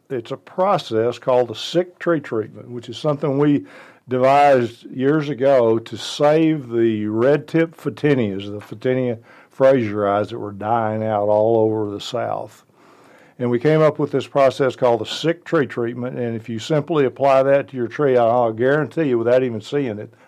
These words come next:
this will work for you. The first step of that process is to take the soil off the base of the tree, so the flare,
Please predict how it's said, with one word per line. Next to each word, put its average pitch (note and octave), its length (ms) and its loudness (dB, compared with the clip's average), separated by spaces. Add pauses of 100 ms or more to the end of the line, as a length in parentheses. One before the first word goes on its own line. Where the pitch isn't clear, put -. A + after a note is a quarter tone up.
this B2+ 180 -2
will A2+ 120 -4
work C#3 380 -2
for A2 300 -8
you. A2+ 180 -10 (480)
The G#2+ 140 -6
first D3+ 320 0
step F#3 280 2
of D#3 80 0
that B2+ 180 0
process C3 540 2
is G#2+ 180 -4
to A2 140 -12
take C#3+ 340 0
the C3 80 -6
soil A2 540 2
off G#2+ 220 2
the A2+ 80 -8
base A2 400 -2
of G#2+ 60 -12
the G#2 60 -8
tree, A#2 260 -6
so A2 240 -6
the G2+ 120 -6
flare, C3+ 580 -2